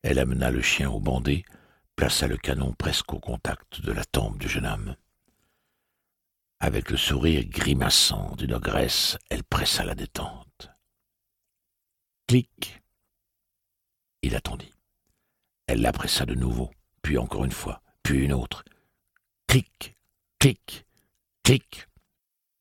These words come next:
Culé ! » hurla-t-elle avant de retourner l'arme dans sa main d'un mouvement fluide.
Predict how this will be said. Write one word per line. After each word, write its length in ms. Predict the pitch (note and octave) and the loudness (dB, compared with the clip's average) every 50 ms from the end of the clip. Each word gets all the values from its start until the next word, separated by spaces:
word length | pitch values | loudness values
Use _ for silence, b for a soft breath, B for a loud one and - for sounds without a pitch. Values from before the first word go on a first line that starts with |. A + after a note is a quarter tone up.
| _ _ _ _ _ _ _ _ - | _ _ _ _ _ _ _ _ 10
Culé ! » 400 | - A4 G4+ D#4 F#3 D3+ - - _ _ _ _ _ _ _ _ _ _ _ | 10 10 10 10 6 0 -4 -8 _ _ _ _ _ _ _ _ _ _ _
hurla-t-elle 460 | - G#2+ F2 E2+ E2 D#2 - A#2 A2 F#2+ | 2 2 4 4 2 2 2 2 4 4
avant 160 | D2+ C#2 D#2+ | 4 2 0
de 60 | D2+ | 0
retourner 360 | D2 F2 - D2 E2+ F2 E2+ | 0 0 0 0 0 2 4
l'arme 300 | F2 G2 A2 A2 G#2+ F#2 | 6 6 6 6 4 2
dans 80 | D#2+ D2+ | 0 -2
sa 160 | - - E2+ | -2 -2 -2
main 220 | D#2+ G2 A2+ A#2+ | 0 0 2 2
d'un 120 | G#2 F2 D#2+ | 2 2 0
mouvement 300 | D2 C#2 C2 C#2+ F2 F2 | 0 0 0 0 -2 -2
fluide. 500 | - - E2 D2+ C#2 C#2+ D2 - - | -2 -2 0 2 2 2 0 -2 -6